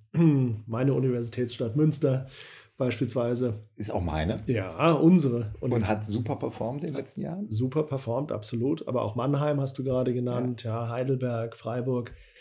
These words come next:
Speaker 1: Das sind solche Städte, ähm, die einfach sehr solide, sehr, ähm, Nachfrage gleich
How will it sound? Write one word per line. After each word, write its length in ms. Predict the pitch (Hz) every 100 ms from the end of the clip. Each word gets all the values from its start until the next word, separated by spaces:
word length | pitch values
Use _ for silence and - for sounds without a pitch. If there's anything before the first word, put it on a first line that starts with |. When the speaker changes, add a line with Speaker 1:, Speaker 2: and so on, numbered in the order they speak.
| - _
Speaker 1:
Das 100 | 131
sind 120 | 139 123
solche 280 | 131 131
Städte, 460 | - 120 123 113 104 - _ _ _ - - -
ähm, 200 | 123 110
die 100 | 110
einfach 220 | 107 123
sehr 180 | 110 113
solide, 520 | 110 113 135 139 127
sehr, 420 | 113 113 113 107 - - _ _ _ _ 123
ähm, 500 | 113 113 110 110 107 - - _ _ -
Nachfrage 840 | 113 117 - - 117 120 117 113 107 - - - - - - _ _ -
gleich 680 | 110 110 127 135 - -